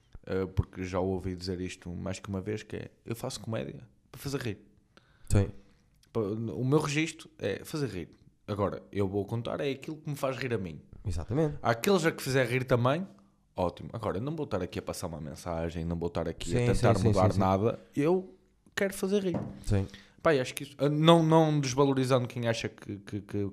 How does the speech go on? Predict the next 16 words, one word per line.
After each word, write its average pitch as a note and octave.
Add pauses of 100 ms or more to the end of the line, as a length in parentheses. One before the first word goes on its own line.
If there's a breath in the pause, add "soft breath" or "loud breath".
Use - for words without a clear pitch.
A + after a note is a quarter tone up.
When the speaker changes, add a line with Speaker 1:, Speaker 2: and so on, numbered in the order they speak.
Speaker 1:
que F#2+ (420 loud breath)
pode A#2
usar G#2+
o G#2+
humor G#2
como, F#2+
como F#2+
uma F#2
arma, F#2+
Speaker 2:
Veículo, G2
Speaker 1:
como, -
Speaker 2:
sim. G#2
Speaker 1:
como G#2
um G2+
veículo G2+
para, G2+